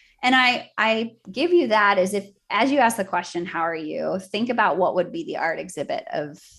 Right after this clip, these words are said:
your internal, uh, self, if you will. And if you wanna see something different, if you wanna create something different, experience something different, it is absolutely available to you.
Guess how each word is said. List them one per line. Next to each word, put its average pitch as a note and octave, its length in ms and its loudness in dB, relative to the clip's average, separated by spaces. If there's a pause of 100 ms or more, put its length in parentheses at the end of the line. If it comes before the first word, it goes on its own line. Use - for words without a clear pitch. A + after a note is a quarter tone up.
(140)
your D3 380 -4
internal, D#3 760 -6 (1600)
uh, E3 300 -2
self, - 640 -2
if G3 200 -2
you E3+ 160 0
will. D#3 580 0 (140)
And G#3+ 160 -2
if G#3+ 200 -6
you A3 100 -2
wanna A#3+ 300 4
see D4 500 0
something C4 540 -2
different, A#3 520 -8 (220)
if - 220 -14
you F#3+ 120 -6
wanna G3+ 320 -4
create F#3 420 -6
something G3 340 -4
different, F#3 340 -2
experience F#3 640 -4
something E3+ 300 -4
different, D#3 400 -8
it G#3 100 -8
is B3+ 400 0 (260)
absolutely F#3 760 -6
available - 460 -8
to - 180 -12
you. - 280 -8